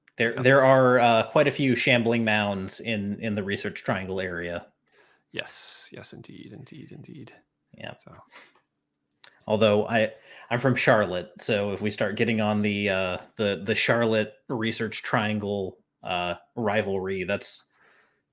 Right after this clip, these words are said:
Speaker 1: that's a whole nother episode.
Speaker 2: Is there a rivalry? You guys have, like, three times our population.
Speaker 1: It's, it's the sense of people in Charlotte feel that Raleigh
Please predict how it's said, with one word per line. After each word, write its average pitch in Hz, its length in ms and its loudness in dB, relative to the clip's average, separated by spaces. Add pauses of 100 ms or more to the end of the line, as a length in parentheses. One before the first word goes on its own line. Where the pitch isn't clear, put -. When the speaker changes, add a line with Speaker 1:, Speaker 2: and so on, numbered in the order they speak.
(320)
Speaker 1:
that's 120 120 -6
a 123 40 -6
whole 131 240 4
nother 107 280 0
episode. 98 580 -4 (720)
Speaker 2:
Is 185 180 -4
there 330 200 6
a 220 40 10
rivalry? 220 580 6
You 208 140 -8
guys 190 260 2
have, 180 140 0
like, 165 160 0
three 170 160 -2
times 160 320 2
our 156 120 6
population. 139 840 2 (960)
Speaker 1:
It's, - 400 6
it's 185 260 2
the 170 180 6
sense 220 580 4 (100)
of 147 600 2 (160)
people 185 400 4
in 196 100 0
Charlotte 139 880 2 (500)
feel 151 840 0
that 123 260 2
Raleigh 139 920 0